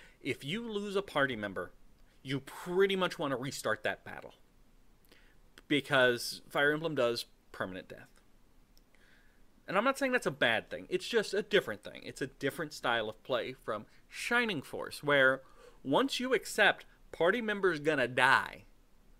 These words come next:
you can really truck through. Because after every battle, you can go to a priest and revive any party member that died for a cost, but the cost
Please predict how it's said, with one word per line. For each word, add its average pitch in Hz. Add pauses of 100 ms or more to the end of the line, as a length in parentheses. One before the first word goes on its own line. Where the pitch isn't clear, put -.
(1080)
you 190
can 151
really 190
truck -
through. 123
Because -
after 202
every 180
battle, 147
you 143
can 156
go 156
to 190
a 185
priest 104
and 120
revive 113
any 135
party 131
member 110
that 98
died 92 (340)
for 135
a 110
cost, -
but 123
the -
cost -